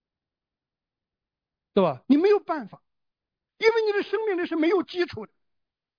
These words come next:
是吧？你讨论一切都没有用。像现在在澳大利亚、在美国、在很多西方国家在讨论，到底同性恋对还是不对？对还是不对，弟兄姊妹？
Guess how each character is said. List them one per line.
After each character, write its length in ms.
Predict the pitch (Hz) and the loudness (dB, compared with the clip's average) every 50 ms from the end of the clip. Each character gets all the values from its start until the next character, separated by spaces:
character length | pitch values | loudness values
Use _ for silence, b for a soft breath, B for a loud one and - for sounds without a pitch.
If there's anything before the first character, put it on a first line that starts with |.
| _ _ _ _ _ _ _ _ _ _ _ _ _ _ _ _ _ _ _ | _ _ _ _ _ _ _ _ _ _ _ _ _ _ _ _ _ _ _
是 100 | - 247 | 2 2
吧？ 180 | 233 180 156 - - | 2 2 2 -2 -2
你 120 | - 415 453 | -2 -2 0
讨 240 | - - 262 240 269 | 0 0 0 0 0
论 180 | 311 359 294 | -2 -4 -6
一 140 | 262 349 415 | -8 -10 -10
切 180 | - - 359 302 | -6 -4 -2 -2
都 140 | 302 294 | 0 0
没 80 | 277 294 | 0 0
有 120 | 269 208 | 0 0
用。 200 | 247 277 196 - _ _ _ - | -2 -4 -6 -8 _ _ _ -2
像 180 | - 311 262 | 0 0 0
现 240 | 240 - 320 285 269 | 0 0 -2 -2 0
在 140 | 277 262 220 | -2 -2 -2
在 100 | 247 247 | -2 -2
澳 180 | 240 254 247 | -2 -2 0
大 120 | 247 247 247 | 0 0 0
利 80 | 254 | 2
亚、 160 | 254 240 214 208 | 2 0 0 0
在 160 | 247 247 226 | -2 -2 -2
美 180 | 214 202 196 | 0 0 -2
国、 200 | 185 208 233 240 240 | 0 0 0 0 0
在 80 | 233 | -2
很 180 | 233 - 240 240 | -4 -2 -2 -2
多 140 | 294 277 262 | -2 -2 -2
西 180 | - 285 285 | -2 -4 -2
方 160 | 240 262 269 240 | 0 0 0 0
国 160 | 220 226 220 | -2 -2 -2
家 140 | 240 247 247 | -2 -2 -2
在 80 | 240 | -2
讨 220 | 233 - 202 214 233 | -4 -2 -2 0 2
论， 200 | 269 247 190 B B B B B | 0 0 -2 B B B B B
到 220 | - 359 359 359 330 | 0 2 2 0 0
底 160 | 311 311 330 | -2 -2 0
同 240 | - - 392 427 392 | 0 -2 -2 -4 -8
性 160 | 359 359 370 | -6 -4 -2
恋 200 | 381 359 294 - - | -2 -2 -2 -2 -2
对 220 | - 453 403 359 262 | 0 0 0 0 0
还 160 | - 320 311 | -2 -2 -4
是 100 | - 294 | -4 -6
不 160 | 214 - 294 | -8 -6 -4
对？ 260 | - 311 269 - - _ _ _ _ _ - | -4 -4 -4 -4 -6 _ _ _ _ _ 0
对 160 | 392 311 196 | 0 2 2
还 100 | 190 196 | 0 -4
是 80 | 170 170 | -4 -4
不 100 | 190 196 | -4 -2
对， 140 | 196 175 | -2 -2
弟 100 | 151 175 165 | -2 -2 -4
兄 100 | 160 156 | -4 -4
姊 100 | - 143 | -6 -8
妹？ 180 | 143 139 131 | -8 -8 -10